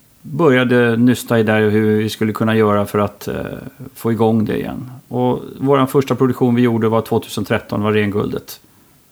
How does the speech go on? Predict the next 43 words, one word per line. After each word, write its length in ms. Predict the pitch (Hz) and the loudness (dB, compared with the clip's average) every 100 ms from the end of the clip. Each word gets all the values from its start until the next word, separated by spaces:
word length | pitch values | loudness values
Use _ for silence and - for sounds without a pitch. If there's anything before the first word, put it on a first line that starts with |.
| _ _ | _ _
Så 100 | - | -2
det, 100 | 131 | 0
det 140 | 135 | 2
var 200 | 131 139 135 113 | 2 2 2 0
mycket 640 | 110 131 139 135 - - 131 | 2 2 2 0 -4 0 2
jobb 480 | 123 113 107 107 117 - _ _ _ | 4 2 -2 -4 -6 -10 _ _ _
innan 380 | - 120 113 110 | -2 0 2 0
första 340 | - 113 - | 0 -2 -2
produktionen 840 | 110 110 107 113 104 101 98 98 110 - | -2 -2 -2 -2 -2 -2 -2 -4 -8 -8
kom 200 | - 104 | -4 -4
till. 320 | - 110 104 | -2 -2 0
Och 100 | 104 | 0
det 100 | 107 | 0
var 180 | 107 110 | 2 2
ju... 140 | 110 107 - - - - - - - - _ - | 0 -4 -14 -20 -20 -20 -20 -20 -20 -20 _ -4
Dalhalla 580 | 127 127 123 123 127 | 2 2 2 2 2
var 80 | 123 | 2
så 140 | 123 120 | 0 0
solkat 800 | - 135 120 110 - 131 113 | 2 2 2 0 0 -2 0
och 80 | 120 | 0
det 60 | 113 | 2
var, 120 | 117 | 2
vi 100 | 117 | 2
hade 140 | 117 | 0
svårt 400 | 113 - 131 120 | 0 0 0 0
att 60 | 117 | -2
söka 280 | - 113 113 | -2 0 0
bidrag. 640 | 113 117 113 107 110 113 | 2 2 2 0 2 2
Det 60 | 110 | 2
var 80 | 113 | 2
ingen 160 | 117 | 0
som 180 | 110 110 | 2 0
trodde 560 | 101 127 120 101 98 113 | 2 0 0 -2 -2 0
på 120 | 117 | 0
att 80 | 110 | 0
man 120 | 113 | 0
kunde 240 | - 117 | 0 0
göra 320 | 110 110 110 110 | 2 2 2 0
opera 380 | 113 - 120 113 | -2 -4 -2 0
där 140 | 113 | 0
igen. 380 | 117 113 110 107 | 0 0 0 0
Det 80 | 113 | 0
var, 320 | 117 113 | 0 0